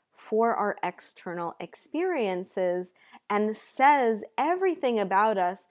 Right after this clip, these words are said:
before we even say a word. It's incredibly profound. And it's definitely a strength and a power that we can work with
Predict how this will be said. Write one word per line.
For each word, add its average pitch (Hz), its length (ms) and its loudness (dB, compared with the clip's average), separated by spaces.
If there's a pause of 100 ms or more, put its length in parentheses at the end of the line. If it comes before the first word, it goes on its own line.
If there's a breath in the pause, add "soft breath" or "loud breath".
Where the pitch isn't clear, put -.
(240 soft breath)
before 240 540 2
we 214 160 -2
even 185 600 -4
say 175 540 -6 (100)
a 175 80 -6
word. 160 520 -10 (540 soft breath)
It's 233 200 -2
incredibly 233 800 -2
profound. - 800 -8 (840)
And 214 80 -2
it's 202 220 -2
definitely 254 800 -2
a 196 80 -6
strength 220 420 -6
and 247 120 -6
a 247 60 -4
power 180 500 -2 (240 soft breath)
that - 160 -2
we 185 120 -6
can 190 340 -4
work 330 360 -4
with 180 320 0